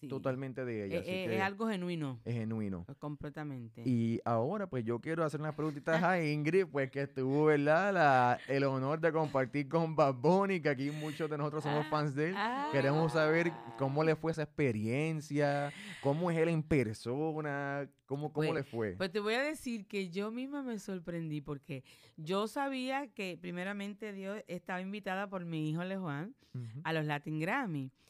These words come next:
Speaker 1: Sabía que él iba a estar trabajando, eh, con McDonald's en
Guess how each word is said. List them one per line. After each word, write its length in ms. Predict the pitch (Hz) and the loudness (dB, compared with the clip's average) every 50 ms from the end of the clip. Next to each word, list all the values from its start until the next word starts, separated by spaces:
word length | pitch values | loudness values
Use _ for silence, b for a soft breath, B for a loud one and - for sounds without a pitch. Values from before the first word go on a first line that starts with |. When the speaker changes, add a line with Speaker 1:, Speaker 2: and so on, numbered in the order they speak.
| b b b | b b b
Speaker 1:
Sabía 520 | _ - - 175 170 170 175 185 202 208 202 | _ -2 0 2 2 2 0 0 -2 -2 -2
que 80 | - 196 | -4 -4
él 100 | 180 175 | -4 -4
iba 120 | 175 180 | -4 -4
a 40 | 185 | -6
estar 200 | 185 190 185 180 | -4 -6 -6 -6
trabajando, 840 | 160 185 185 185 185 180 185 185 185 190 196 202 214 214 220 - - - | -6 -4 -4 -2 -2 -2 -2 -2 -2 -2 -4 -4 -2 -2 -4 -4 -6 -4
eh, 180 | 165 170 156 | -4 -4 -4
con 200 | 156 - 160 151 | -4 -4 -4 -4
McDonald's 680 | 151 151 151 143 143 165 170 180 196 214 240 254 240 b b b b b _ _ | -4 -4 -6 -6 -4 -4 -4 -2 -4 -4 -6 -8 -10 b b b b b _ _
en 500 | - 165 160 156 156 151 151 147 147 147 | -4 -4 -2 -2 -2 -2 -2 -2 -4 -4